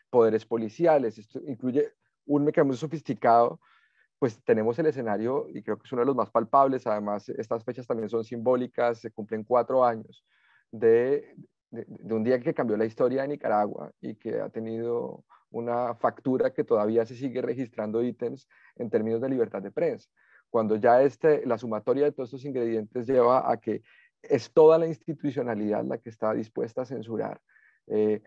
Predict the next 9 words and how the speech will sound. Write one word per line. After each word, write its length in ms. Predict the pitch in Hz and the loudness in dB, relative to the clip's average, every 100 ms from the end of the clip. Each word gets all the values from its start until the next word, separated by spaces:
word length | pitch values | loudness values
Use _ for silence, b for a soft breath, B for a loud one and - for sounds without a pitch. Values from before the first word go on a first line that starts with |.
| b | b
cuando 240 | - 117 113 | -2 0 2
tenemos 320 | 117 110 127 | 2 2 0
el 240 | - 117 | -2 2
éxodo 400 | 131 151 - 160 | 4 2 0 2
de 100 | 156 | 2
periodistas 580 | 147 135 113 110 110 120 | 2 -2 -4 -4 -6 -10
que 80 | - | -10
estamos 380 | - 110 113 113 | -8 -8 -8 -8
teniendo 560 | 117 107 107 110 110 | -6 -6 -4 -2 -4